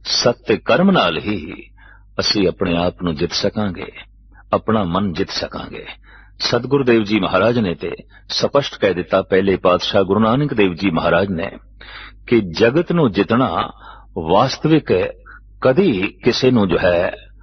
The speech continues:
ਨਸੀਬ ਨਹੀਂ ਹੋਵੇਗਾ, ਇਸ ਦੀ ਸਫਲਤਾ ਨਹੀਂ ਮਿਲੇਗੀ। ਆਪਣੇ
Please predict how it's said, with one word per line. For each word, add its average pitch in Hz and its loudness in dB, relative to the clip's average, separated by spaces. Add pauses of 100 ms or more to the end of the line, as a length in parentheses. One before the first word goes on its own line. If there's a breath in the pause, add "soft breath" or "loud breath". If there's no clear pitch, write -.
(400 soft breath)
ਨਸੀਬ 117 2
ਨਹੀਂ 147 2
ਹੋਵੇਗਾ, 87 0 (180)
ਇਸ 107 0
ਦੀ 120 6
ਸਫਲਤਾ 143 0
ਨਹੀਂ 131 2
ਮਿਲੇਗੀ। 92 0 (500 loud breath)
ਆਪਣੇ 131 2